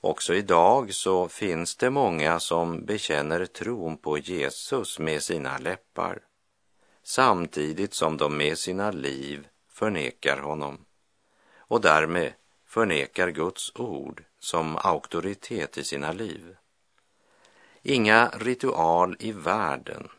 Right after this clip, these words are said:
kan förändra människohjärtat, och det hjälper inte hur stor bibel man bär under armen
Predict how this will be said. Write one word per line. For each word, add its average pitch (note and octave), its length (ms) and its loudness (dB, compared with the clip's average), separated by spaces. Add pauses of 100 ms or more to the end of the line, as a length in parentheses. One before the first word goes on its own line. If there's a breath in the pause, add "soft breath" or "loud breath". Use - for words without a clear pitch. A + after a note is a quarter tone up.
(380)
kan D2+ 380 2
förändra C#2 640 -2
människohjärtat, F2 1160 -8 (760 soft breath)
och - 240 -8
det F2 80 0
hjälper E2+ 520 0
inte G2 720 -4 (260)
hur E2+ 320 -2
stor E2 680 -4
bibel D2+ 840 -6
man F2 240 0
bär C#2+ 440 0
under F2 440 -4
armen D#2 540 -6